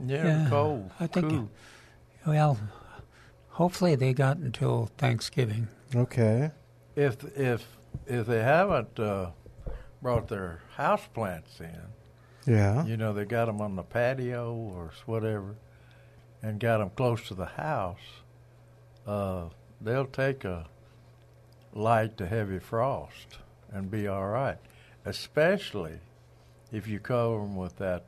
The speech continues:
Speaker 1: uh, material, that, uh, cloth material.
Speaker 3: Yeah, this would be a good time to get it.
Speaker 1: Called ro-, yeah, yeah.
Speaker 3: Because, uh, let's see, so today's low was forty-eight.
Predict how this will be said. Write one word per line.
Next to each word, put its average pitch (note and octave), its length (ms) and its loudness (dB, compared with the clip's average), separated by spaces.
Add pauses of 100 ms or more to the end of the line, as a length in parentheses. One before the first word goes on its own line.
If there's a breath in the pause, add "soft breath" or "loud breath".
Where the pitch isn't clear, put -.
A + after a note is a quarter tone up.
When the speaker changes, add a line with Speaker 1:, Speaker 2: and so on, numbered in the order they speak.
Speaker 1:
uh, E2 160 -6
material, F2+ 640 -6 (280)
that, F2+ 160 -8 (160)
uh, D#2+ 240 -8 (480)
cloth G#2 400 0
material. A2+ 460 -6
Speaker 3:
Yeah, B2+ 200 8
this C#3 260 0
would D#3 140 4
be C#3+ 120 4
a B2+ 40 6
good B2+ 220 2
time B2+ 280 4
to A#2+ 120 6
get A#2+ 260 4
it. G#2 100 6
Speaker 1:
Called A#2+ 220 2
ro-, - 100 -8
yeah, C3+ 380 4 (140)
yeah. A#2+ 240 0 (100)
Speaker 3:
Because, A2 420 2
uh, G#2+ 220 6
let's A#2 240 2
see, G#2 240 4
so A2 520 4 (500 soft breath)
today's C#3+ 360 6
low C3 220 8
was A#2+ 160 6
forty-eight. B2 960 4